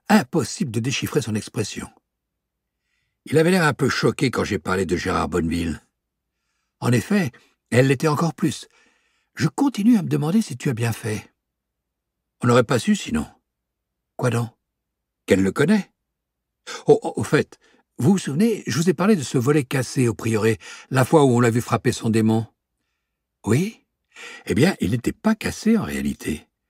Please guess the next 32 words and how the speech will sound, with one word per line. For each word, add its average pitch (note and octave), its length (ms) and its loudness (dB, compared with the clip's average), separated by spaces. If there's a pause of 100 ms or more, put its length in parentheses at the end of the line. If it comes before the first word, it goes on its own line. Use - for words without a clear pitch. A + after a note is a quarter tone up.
(420)
Sœur E3 240 0
Bénédicta A#2+ 500 0
m'a B2+ 140 0
dit D#3+ 160 2
que G#2+ 120 -6
quelqu'un D#3 480 0
avait C3+ 340 0
oublié D3+ 440 2
de F2+ 60 -4
le F#2 60 -6
fermer. E2+ 560 -8 (1600)
Intéressant. - 960 -8 (1000)
Je - 120 -4
me A#3 60 8
demande G#3 220 4
si - 100 -8
quelqu'un D#3+ 240 -4
n'a A#2 100 -4
pas G#2 120 -4
volontairement B2+ 720 -2
laissé B2 280 -6
ce - 180 -10
volet G#2 560 -4
ouvert. F#2+ 920 -8 (1000)
C'est - 180 -8
aussi F3+ 180 2
ce - 60 -4
que - 80 -2
je - 80 -4
pense, A2 380 -4 (140)
dit - 80 -10
Malcolm. E2 540 -6